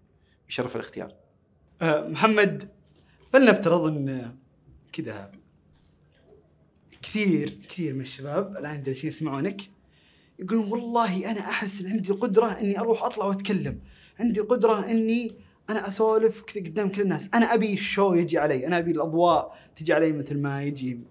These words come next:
Speaker 2: مثلًا مثل ما يجي عليك، عطني الفرصة إني أنا أطلع معك في أحد المسارح، عطني فرصة أطلع معك في أحد الحلقات، أبى أسوي كويس، أحس إن عندي هذه القدرة للمحاورة الممتازة." وش تقول لهم؟
Speaker 1: أقول لهم: "حلو الشعور،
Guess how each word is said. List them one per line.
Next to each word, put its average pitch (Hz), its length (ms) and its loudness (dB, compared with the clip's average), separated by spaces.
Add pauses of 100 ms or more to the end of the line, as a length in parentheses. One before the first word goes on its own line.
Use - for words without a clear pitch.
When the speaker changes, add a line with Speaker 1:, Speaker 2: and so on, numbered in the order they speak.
(100)
Speaker 2:
مثلًا 123 220 -10
مثل 151 200 -4
ما 160 80 2
يجي 135 140 -2
عليك، 123 280 -6 (260)
عطني 196 260 4
الفرصة 190 460 4
إني 165 160 2
أنا 170 120 0
أطلع 165 220 0
معك 156 280 -2
في 147 200 -4
أحد 156 140 -4
المسارح، 143 560 -2 (340)
عطني 190 140 -2
فرصة 190 200 4
أطلع 170 160 4
معك 180 160 2
في 185 60 -6
أحد 165 100 -4
الحلقات، 156 480 2
أبى 156 160 2
أسوي 180 260 2
كويس، 151 540 -2 (340)
أحس 190 240 -2
إن 175 60 0
عندي 180 160 2
هذه 165 60 0
القدرة 190 340 2
للمحاورة 190 540 6
الممتازة." 165 600 2 (840)
وش - 80 -8
تقول 185 220 4
لهم؟ 131 180 -4 (1080)
Speaker 1:
أقول 131 200 4
لهم: 170 280 2
"حلو 143 200 2
الشعور، 87 380 -4